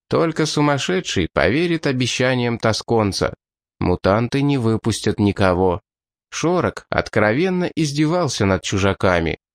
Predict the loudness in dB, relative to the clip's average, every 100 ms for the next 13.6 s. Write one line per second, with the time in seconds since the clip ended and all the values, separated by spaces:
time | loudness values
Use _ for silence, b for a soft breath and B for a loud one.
0 | _ _ _ -8 -4 0 0 0 0 0
1 | 2 2 2 0 0 0 2 0 0 0
2 | 2 2 0 0 0 0 -2 -2 0 2
3 | 2 2 2 2 0 0 2 2 2 0
4 | -2 -4 _ _ _ _ -12 -10 -2 2
5 | 2 2 0 2 2 2 0 0 0 0
6 | 2 0 0 -2 0 2 2 0 0 -2
7 | -4 _ _ 0 2 2 0 0 0 -2
8 | -2 0 0 0 -2 0 -2 0 0 2
9 | 0 0 0 0 0 0 2 2 0 -2
10 | -4 -6 _ _ _ _ _ _ -6 0
11 | 2 2 2 0 -2 -2 0 0 -2 -4
12 | -6 -12 _ -4 0 2 2 0 0 -2
13 | 0 0 0 -2 -8